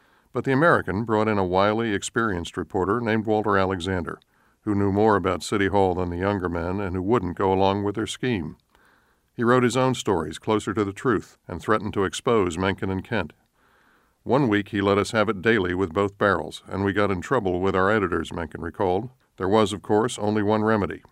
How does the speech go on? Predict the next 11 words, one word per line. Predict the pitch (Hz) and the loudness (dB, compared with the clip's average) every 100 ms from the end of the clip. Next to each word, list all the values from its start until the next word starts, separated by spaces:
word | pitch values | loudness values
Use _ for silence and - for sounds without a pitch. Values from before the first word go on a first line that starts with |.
| _ | _
and | 92 92 | -6 -2
we | |
were | 90 87 | -2 -2
forced | - 110 - | -2 -2 -2
into | 117 107 87 | -2 -2 -2
it | 90 | -4
in | 95 | -2
haste." | 110 78 - - _ _ _ _ _ _ _ - | -2 -2 -6 -18 _ _ _ _ _ _ _ -4
Mencken | 104 98 98 | -2 0 0
and | 90 | -2
Kent | - 131 101 | -2 0 0